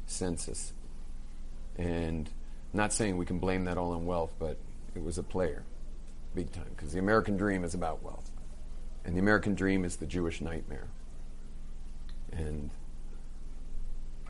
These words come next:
one of the beauties of living in the land of Israel is, is God gives each person, it's like manna, like, each family gets the right amount outside their door. You know, like the Jews in the desert, everyone wound up with the right amount outside their door.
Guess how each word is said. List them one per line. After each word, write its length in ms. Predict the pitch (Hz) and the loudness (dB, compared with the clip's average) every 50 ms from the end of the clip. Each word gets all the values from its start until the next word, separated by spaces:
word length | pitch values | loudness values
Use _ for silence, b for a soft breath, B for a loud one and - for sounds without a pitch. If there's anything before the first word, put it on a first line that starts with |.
| - - | -2 2
one 140 | - 104 107 | 4 6 6
of 60 | 95 | 6
the 60 | 90 | 4
beauties 420 | 82 73 101 110 110 98 95 80 90 | 4 6 6 6 8 6 6 4 4
of 100 | 85 80 | 4 6
living 220 | 101 104 98 95 | 6 8 8 6
in 40 | 87 | 4
the 60 | 82 | 4
land 200 | 87 87 87 87 | 4 4 2 2
of 100 | 82 78 | 2 2
Israel 400 | 90 90 80 78 82 80 76 76 | 2 2 4 4 2 2 2 2
is, 240 | 78 - - - - - - | 0 0 -2 -2 -2 -4 -2
is 160 | 71 73 73 - | -2 -2 -2 -2
God 280 | - - 82 80 76 - - - B B B B B B - - - | 0 0 0 0 0 0 -2 -2 B B B B B B -2 -2 0
gives 260 | - 98 87 - - - | 0 2 2 2 0 2
each 260 | 113 90 - - - | 2 2 0 0 -2
person, 580 | - - 92 92 - - - 78 69 71 71 - - - | -2 0 0 0 0 0 0 0 -2 -2 -2 -2 -2 -2
it's 160 | - 90 - | -2 2 4
like 180 | 101 95 - 90 | 4 4 4 4
manna, 480 | 90 90 90 90 90 90 90 82 76 69 | 4 4 6 6 6 6 4 4 2 2
like, 260 | 71 78 82 - - - | 2 0 0 0 0 0
each 220 | 101 95 - - | 0 0 0 0
family 420 | - - - 95 95 92 92 87 76 | -2 2 4 4 6 6 4 4 2
gets 240 | 71 85 - - | 2 2 2 2
the 80 | - 82 | 0 0
right 240 | 78 82 80 78 76 | 2 2 2 2 2
amount 300 | 76 78 80 82 80 78 | 2 0 2 2 0 0
outside 400 | 76 76 - - 76 76 76 73 | 0 -2 -2 -2 -2 -2 -2 -2
their 100 | 69 69 | -2 -2
door. 340 | 73 69 71 71 65 64 - - - - - - - - - - - - - - - - - - - | -2 -2 -2 -2 -2 -2 -2 -2 -2 -2 -2 -2 -2 -4 -4 -4 -4 -4 -4 -4 -4 -2 -2 -2 0
You 100 | - 78 | 0 2
know, 180 | 78 76 73 73 | 2 2 2 2
like 220 | 73 78 - - | 2 2 0 0
the 60 | 82 | 0
Jews 340 | 71 - 90 87 85 78 80 | 0 2 2 4 4 4 2
in 60 | 80 | 0
the 60 | 73 | 0
desert, 420 | 73 76 87 87 85 - 78 62 60 | 2 2 4 2 2 2 0 0 0
everyone 340 | 71 - 85 73 67 - - | 0 0 2 2 0 0 0
wound 240 | 73 80 80 78 | 0 2 2 2
up 120 | 78 73 - | 2 0 0
with 100 | 76 71 | -2 -2
the 60 | 69 | 0
right 200 | 73 85 87 82 | 0 2 2 2
amount 340 | 80 78 82 85 82 76 78 | 0 0 0 0 0 0 -2
outside 400 | 76 69 - - - 76 73 71 | -2 -2 -2 -2 -2 -2 -2 -2
their 80 | - | -2
door. 240 | - - 80 82 - | -2 -2 -2 -4 -4